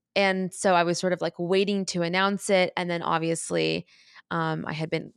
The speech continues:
giving everybody the update that I was gonna do I U I, and,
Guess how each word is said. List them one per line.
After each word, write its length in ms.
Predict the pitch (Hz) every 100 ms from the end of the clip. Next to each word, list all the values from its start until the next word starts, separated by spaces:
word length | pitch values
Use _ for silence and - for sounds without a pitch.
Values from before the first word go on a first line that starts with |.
| -
giving 240 | 170 170
everybody 320 | 160 165 -
the 100 | 175
update 320 | - 165 170 -
that 120 | 160
I 40 |
was 80 | 160
gonna 200 | - 165
do 140 | 160 -
I 120 | 160
U 160 | 165
I, 320 | 233 269 247 247
and, 260 | 185 175